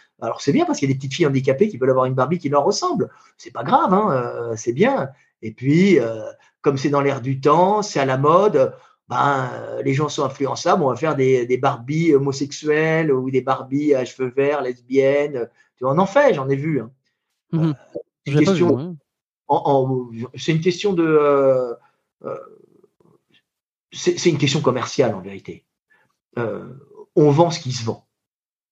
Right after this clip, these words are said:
Speaker 1: C'est tout. Donc, euh, euh, si t'as beaucoup d'obèses, bah, euh, tu vas, euh, vendre des fois, euh, euh, tu vas faire,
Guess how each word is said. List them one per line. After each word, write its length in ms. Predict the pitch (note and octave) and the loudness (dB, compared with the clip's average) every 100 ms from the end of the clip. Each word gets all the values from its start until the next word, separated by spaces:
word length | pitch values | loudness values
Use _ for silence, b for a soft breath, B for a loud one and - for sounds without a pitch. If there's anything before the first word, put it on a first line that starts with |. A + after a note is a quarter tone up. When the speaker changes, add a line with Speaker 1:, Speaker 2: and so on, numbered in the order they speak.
| _ _ | _ _
Speaker 1:
C'est 140 | - | -12
tout. 140 | A#2 G2+ - _ _ _ _ _ _ _ | -10 -12 -18 _ _ _ _ _ _ _
Donc, 240 | B2 A#2 C3 | -12 -6 0
euh, 160 | A2+ B B B - | 0 B B B -14
euh, 200 | - - | -14 -12
si 140 | C3 | -4
t'as 120 | C3+ | 0
beaucoup 240 | C3+ C3+ C3+ | 0 0 0
d'obèses, 500 | A#2+ D3 F3 F#3 A#2 | 2 4 4 4 0
bah, 300 | G#2+ G#2 A2 | -8 -8 -8
euh, 340 | G#2+ G2 - - - | -10 -10 -12 -14 -10
tu 180 | C3 | -8
vas, 440 | A#2 A#2 A2+ B2 A2 | -6 -6 -6 -4 -4
euh, 580 | G#2+ G#2+ G#2+ G#2+ G#2 A2 | -4 -4 -6 -6 -8 -4
vendre 580 | A#2+ D3 F3 C3+ A#2 A2+ B - | 0 2 2 0 -2 -6 B -8
des 120 | A#2+ | -6
fois, 460 | A#2 C3+ C#3 D#3+ E3+ | -4 2 4 6 4
euh, 100 | A#2+ A#2 B - | 4 0 B -10
euh, 260 | A2+ G#2+ B2 B2 - B2+ - - | -6 -6 -8 -12 -18 -18 -20 -12
tu 80 | B2+ | -10
vas 60 | A#2 | -8
faire, 220 | C#3 C3 | -6 -8